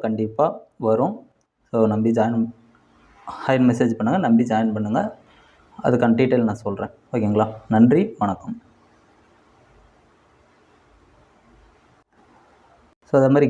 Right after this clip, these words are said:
கே எல்-க்கு வந்து பாத்தீங்கன்னா, இதுதான் வரணும். நான் நம்ம பழைய சேனல்ல ஒரு வீடியோ போட்டிருப்பேன். So,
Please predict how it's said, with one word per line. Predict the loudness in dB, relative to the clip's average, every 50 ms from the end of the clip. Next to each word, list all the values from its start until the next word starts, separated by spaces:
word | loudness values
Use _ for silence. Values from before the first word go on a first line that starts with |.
| 0 -2 2
கே | 4 4 4 4 4
எல்-க்கு | 2 0 -2 -4
வந்து | -4 -4
பாத்தீங்கன்னா, | -4 -6 -6 -6 -4 -4 -2 0 0 -2
இதுதான் | 0 0 0 0 2 2 0
வரணும். | 0 0 -4 -6 -6 -8 -12 _ _ _ _ _ _ _ _ -2
நான் | 0 2 4 2 2 2 -2
நம்ம | -2 -2 0
பழைய | 0 0 0 0 -2
சேனல்ல | -4 -2 -2 -2 -2
ஒரு | -2 -4 -2
வீடியோ | -2 -4 -4 0
போட்டிருப்பேன். | -2 -2 -2 -2 -8 -8 -8 -8 -8 -8 -12 _ _ _ _ _ _ _ _ _ _ _ _ -4
So, | -2